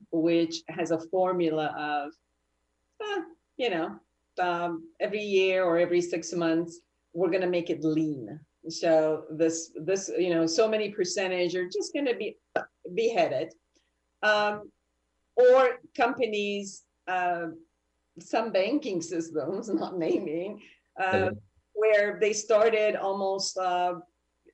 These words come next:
Speaker 1: abusing their customers with, um, you know, kinda like just getting them to, oh, keep opening accounts or doing different things, where at one point they felt really used. Like, the,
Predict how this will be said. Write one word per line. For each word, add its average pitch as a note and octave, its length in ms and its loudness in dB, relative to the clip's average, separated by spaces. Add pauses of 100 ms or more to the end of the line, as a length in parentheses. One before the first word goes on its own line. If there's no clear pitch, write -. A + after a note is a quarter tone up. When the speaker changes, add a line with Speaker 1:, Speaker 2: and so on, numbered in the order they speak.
(160)
Speaker 1:
abusing G3+ 720 2
their D3+ 140 -2
customers F#2+ 920 -12
with, F3 440 2 (120)
um, E3+ 520 -4 (360)
you G3 100 -4
know, E3+ 200 -2
kinda E3+ 280 -6
like E3+ 280 -2 (280)
just E3 400 -6
getting F#3+ 300 2
them F3+ 200 0
to, E3+ 460 0 (400)
oh, F3 80 0
keep G3+ 280 -8
opening F#3 420 2
accounts F3 520 0
or E3+ 80 2
doing F#3+ 320 0
different F3+ 380 -2
things, F3 420 -2
where E3+ 200 0
at E3 160 0
one E3+ 260 0
point E3+ 260 -2
they E3 120 0
felt E3 260 -2
really E3 300 0
used. E3+ 480 -2
Like, - 140 -12
the, D#3+ 100 -6